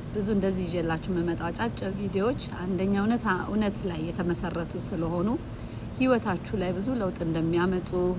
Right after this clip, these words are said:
እይታችሁን እንደሚቀይሩ አምናለሁ። ምክንያቱም እኔ ጋም የሚሰሩት ነገር ስላለ ማለት ነው።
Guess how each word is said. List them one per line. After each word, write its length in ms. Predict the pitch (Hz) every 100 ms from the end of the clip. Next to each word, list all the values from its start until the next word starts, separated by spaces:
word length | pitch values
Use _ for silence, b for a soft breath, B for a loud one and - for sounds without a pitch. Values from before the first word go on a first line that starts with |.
| 170 -
እይታችሁን 600 | 160 156 175 165 - 175
እንደሚቀይሩ 840 | 170 175 180 175 - 185 180 175 175 170 165
አምናለሁ። 580 | 185 156 156 156 156 180 - - B B B B B -
ምክንያቱም 540 | 175 196 185 180 190
እኔ 120 | 175 175
ጋም 240 | 165 165
የሚሰሩት 520 | 165 170 165 165 160 185
ነገር 280 | 156 151 143
ስላለ 440 | - 175 143 139 139
ማለት 320 | 143 143 -
ነው። 140 | 160